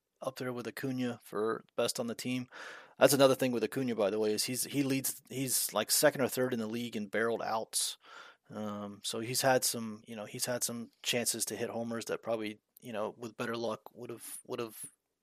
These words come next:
you know, would've gone differently. But yeah, Olson looks fantastic. The only thing you worry about with Olson is the strikeout rate, 'cause the strikeout rate is sky high right now, and it's,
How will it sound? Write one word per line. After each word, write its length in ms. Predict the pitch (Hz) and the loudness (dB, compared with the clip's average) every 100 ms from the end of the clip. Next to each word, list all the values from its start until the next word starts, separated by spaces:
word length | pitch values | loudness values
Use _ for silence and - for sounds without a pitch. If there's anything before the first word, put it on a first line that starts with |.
| _ - | _ -20
you 80 | 117 | -12
know, 120 | 110 | -10
would've 200 | 117 120 | -10 -8
gone 240 | - 120 | -4 -4
differently. 400 | 117 110 107 113 | -6 -8 -10 -12
But 240 | 117 107 - - - - - | -6 -6 -6 -10 -14 -14 4
yeah, 120 | 139 | 8
Olson 300 | 143 180 160 | 12 12 12
looks 120 | 160 | 8
fantastic. 420 | - 131 143 131 139 | 8 8 10 8 8
The 40 | |
only 80 | 190 | 6
thing 140 | 185 | 8
you 100 | 170 | 12
worry 80 | 151 | 12
about 160 | 139 127 | 12 12
with 100 | 117 | 8
Olson 260 | 123 135 | 6 4
is 120 | 120 | -2
the 80 | 110 | -4
strikeout 420 | - 110 113 127 | 0 0 2 2
rate, 240 | 107 123 - | 4 2 -4
'cause 140 | 117 | -8
the 80 | 107 | -6
strikeout 400 | - 120 117 95 | -2 0 0 2
rate 160 | 110 113 | 2 2
is 120 | 110 | 0
sky 280 | - - 107 | 0 2 2
high 240 | 107 113 | 2 2
right 180 | 117 110 | 0 -2
now, 200 | 120 113 | -6 -8
and 80 | 113 | -4
it's, 260 | - - | -4 -4